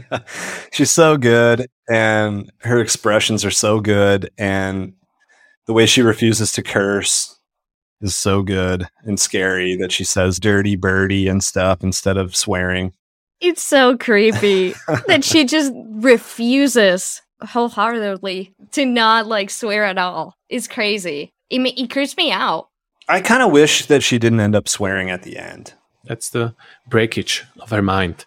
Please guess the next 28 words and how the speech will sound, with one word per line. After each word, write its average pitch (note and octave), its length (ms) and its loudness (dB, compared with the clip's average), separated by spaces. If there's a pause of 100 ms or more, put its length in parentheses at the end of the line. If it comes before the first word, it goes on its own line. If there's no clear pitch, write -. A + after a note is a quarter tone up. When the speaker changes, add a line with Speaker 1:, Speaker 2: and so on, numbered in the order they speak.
Speaker 3:
I B2+ 140 4
actually, B2 500 2 (200)
Wilkes B2 480 -2
has G#2+ 200 -2
a G#2 60 2
bipolar G#2+ 480 -2
disease. A#2 400 -8
Someone G#2+ 500 -2
with G#2+ 140 -2
that G#2 220 0
can G#2+ 100 0
have G2 400 -2
manic G#2+ 420 0
episodes C3+ 760 -2
as G#2+ 240 -6
well G#2+ 120 0
as G2+ 120 -4
depressions. C#3 800 -4 (480)
We A2+ 100 -2
see B2 220 -2
it G#2+ 80 -2
in G#2 120 -2
the G2+ 100 -2
movie A#2 360 -4
as G2+ 300 -4
she's G#2+ 400 -2
super - 540 -8
happy D#3 560 -4